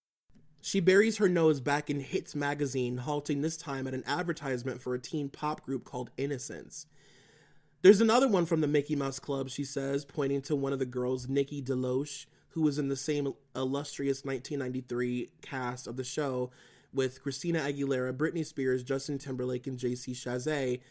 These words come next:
of N sync, also starring Carrie Russell of Felicity. Flip, flip, flip, stop.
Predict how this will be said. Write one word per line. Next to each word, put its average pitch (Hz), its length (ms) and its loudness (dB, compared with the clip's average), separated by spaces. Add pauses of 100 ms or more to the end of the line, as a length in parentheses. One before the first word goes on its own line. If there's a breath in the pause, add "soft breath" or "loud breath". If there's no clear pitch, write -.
(160 soft breath)
of 127 180 -6
N 131 140 -2
sync, 123 440 -2
also 139 320 -2
starring 131 380 -2
Carrie 131 320 0
Russell 135 380 -2
of 117 100 -6
Felicity. 123 640 -4 (480 soft breath)
Flip, 240 260 0
flip, 220 260 4
flip, 160 480 0
stop. - 600 -4